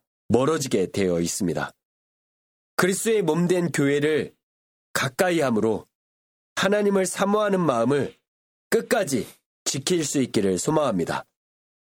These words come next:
시편 팔십사 편은 주께 힘을 얻고 그 마음에 시온의 대로가 있는 자는 복이 있다고 선포합니다. 그 마음에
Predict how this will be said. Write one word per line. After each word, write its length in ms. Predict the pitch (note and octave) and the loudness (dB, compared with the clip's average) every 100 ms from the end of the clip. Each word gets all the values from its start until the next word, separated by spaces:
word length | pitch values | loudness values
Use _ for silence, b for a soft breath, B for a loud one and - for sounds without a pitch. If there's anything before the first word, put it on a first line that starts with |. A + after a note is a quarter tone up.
| _ _ _ _ _ _ _ | _ _ _ _ _ _ _
시편 580 | - G3+ F3+ G#3 G3 D3 | -6 -4 0 0 0 -2
팔십사 460 | - G3+ F#3+ G#3+ F#3 | -2 -2 -2 -4 -2
편은 480 | E3 E3 F#3+ - - _ _ _ _ | 0 2 0 -2 -8 _ _ _ _
주께 380 | - F3+ - G#3+ | -6 -4 0 0
힘을 260 | F#3+ A3+ G3 | 2 2 2
얻고 560 | C#3+ - D3+ C3+ F2+ _ _ _ _ _ | 0 0 0 2 -2 _ _ _ _ _
그 80 | - | -2
마음에 680 | D#3 C#3+ D3 D#3 D#3 D3 - _ _ _ _ _ | 2 2 2 2 0 0 -4 _ _ _ _ _
시온의 640 | - - G#3+ G#3 G#3 G3 | -8 -4 0 0 2 0
대로가 400 | D#3 C#3 A#2+ B2+ | 2 0 2 0
있는 260 | A#2+ A2+ A2+ | 2 2 2
자는 440 | G#2 A2 C3 E2 - - | 2 2 0 -2 -10 -2
복이 280 | B2+ C3 E3 | 0 2 0
있다고 440 | C3+ G#2+ F#2+ F2+ | 0 0 2 0
선포합니다. 760 | F2 C3+ B2+ C#3+ A2 D#2+ D#2 - _ _ _ _ _ _ _ _ _ _ _ _ | 0 -2 0 0 2 0 -2 -6 _ _ _ _ _ _ _ _ _ _ _ _
그 100 | - | 0
마음에 640 | F3 F3 F3+ F#3 F#3+ C3 | 2 2 2 2 2 0